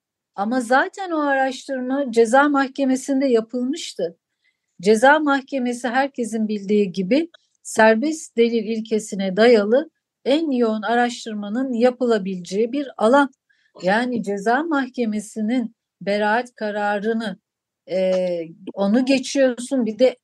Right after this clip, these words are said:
esastan beraatin araştırılmasını yapmak idare mahkemesince ne demektir? Biz burada bununla karşılaştık.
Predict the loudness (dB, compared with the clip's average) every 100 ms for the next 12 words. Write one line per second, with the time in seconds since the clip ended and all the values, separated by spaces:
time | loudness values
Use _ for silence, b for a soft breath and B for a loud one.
0 | -10 -8 -2 0 0 0 0 0 -4 _
1 | _ _ _ -8 -4 -2 -2 -4 -8 -2
2 | 0 -2 -4 -8 -8 -6 -6 -6 -4 -2
3 | 0 0 -2 -4 -4 -4 -6 -2 2 2
4 | 2 0 -2 -4 -4 -4 -4 -2 0 2
5 | 2 -2 -4 _ _ _ _ -4 0 2
6 | 0 -2 -10 _ -18 -16 -20 _ -4 0
7 | 0 -4 -14 -12 -2 2 4 4 2 -4
8 | _ -2 0 -2 -6 -8 -10 -10 -14 -14
9 | -14 -18 -20